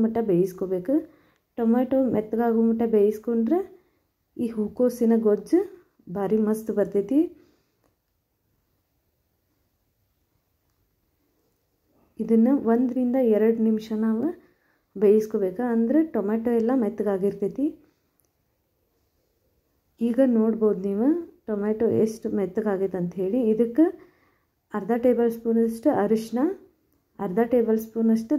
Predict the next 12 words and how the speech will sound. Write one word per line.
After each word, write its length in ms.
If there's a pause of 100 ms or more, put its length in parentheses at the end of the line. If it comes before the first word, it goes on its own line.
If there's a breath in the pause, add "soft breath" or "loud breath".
(100)
ಧನಿಯಾ 360
ಪೌಡರ್, 400 (1700)
ಹಂಗೆ 240 (140)
ಒನ್ 140 (180)
ಟೇಬಲ್ 340
ಸ್ಪೂನಷ್ಟು 500 (220)
ಗರಂ 320
ಮಸಾಲ, 340 (880 soft breath)
ಒನ್ 180
ಟೇಬಲ್ 300
ಸ್ಪೂನಷ್ಟು 480 (640)
ಕೆಂಪು 280